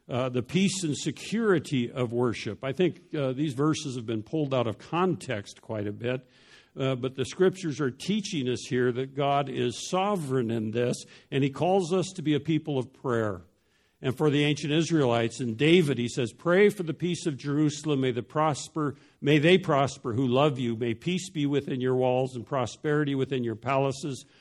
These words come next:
For the sake of my brothers and my friends, I will now say, may peace be within you." Prayer for peace and prosperity. Peace, of course, is that Hebrew word shalom.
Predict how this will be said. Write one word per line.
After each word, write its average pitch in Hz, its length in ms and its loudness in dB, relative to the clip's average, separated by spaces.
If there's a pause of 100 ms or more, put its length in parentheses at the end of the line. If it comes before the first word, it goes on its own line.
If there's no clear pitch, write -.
(160)
For 147 100 -2
the 131 100 0
sake 190 400 4
of 135 120 0
my 123 160 0
brothers 143 540 0
and 127 120 -4
my 123 140 -2
friends, 110 680 -4 (280)
I 123 60 -4
will 120 100 0
now 123 240 0
say, 117 240 -2
may 113 180 -2
peace 135 480 -2
be 131 220 -4
within 127 480 0
you." 120 280 -2 (300)
Prayer 143 240 0
for 131 180 -2
peace 165 480 -2
and 123 160 -4
prosperity. 127 920 0 (240)
Peace, 202 260 4
of 147 80 -2
course, 160 340 2
is 135 120 -4
that 139 180 0
Hebrew 151 320 0
word 143 260 0
shalom. 127 760 0